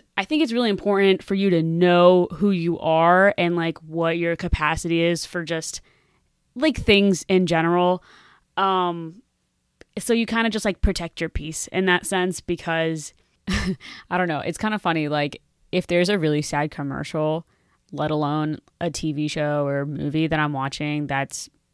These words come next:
just remotely sad in any way, I will bawl my eyes out. I just will. I just feel a lot. It's just who I am. I can't help it. And I've tried to not be that person. And then I just know that's just suppressing emotions. So,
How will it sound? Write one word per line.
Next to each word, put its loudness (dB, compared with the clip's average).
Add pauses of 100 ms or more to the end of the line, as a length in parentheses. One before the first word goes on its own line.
(160)
just -8
remotely 0
sad -2 (460)
in -2
any -2
way, -2 (160)
I 4
will 2
bawl -2
my -6
eyes -8
out. -8 (720)
I 0
just -8
will. -4
I -4
just -8
feel 0
a 2
lot. 6 (100)
It's -6
just -6
who -4
I -2
am. 0
I -6
can't -10
help -4
it. -2 (300)
And 0
I've -2
tried 2
to -6
not -4
be -6
that -4
person. -6 (460)
And 2
then 4
I 4
just -6
know -4
that's -6
just -10
suppressing -10 (100)
emotions. -8
So, -4